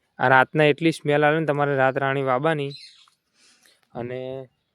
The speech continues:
જેમણી કરવો એમણી દરવાજા એમણી વાવવાની એટલે તમારા વાયરો હોય. મસ્ત તમારો આમ એવી સ્મૂથ એવી સુગંધ આવે ને તમારે મન એવું થાય ને, ને તમે બેઠા રહો. એટલું તમારા મન ઉપર એટલી એ કાબુ કરી નાખે. એટલી એની સ્મેલ મસ્ત આવે છે.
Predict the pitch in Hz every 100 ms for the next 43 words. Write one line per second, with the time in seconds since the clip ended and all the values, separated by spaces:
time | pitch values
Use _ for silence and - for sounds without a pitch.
0 | _ 120 117 135 135 120 135 135 139 135
1 | 127 127 131 131 135 135 147 143 131 127
2 | 123 127 120 113 123 139 151 - _ _
3 | _ _ _ 143 160 - 160 156 151 151
4 | 143 139 147 143 _ _ 147 151 147 131
5 | 143 139 120 135 147 156 151 135 139 135
6 | 131 - 123 139 143 139 139 147 139 135
7 | 131 131 123 120 120 120 107 113 104 _
8 | _ _ _ - - - - _ _ _
9 | _ _ _ _ - 143 135 139 131 127
10 | 127 143 135 139 131 131 135 131 123 123
11 | 127 120 123 117 120 107 120 123 160 147
12 | 139 131 - 123 127 123 - 123 131 151
13 | 131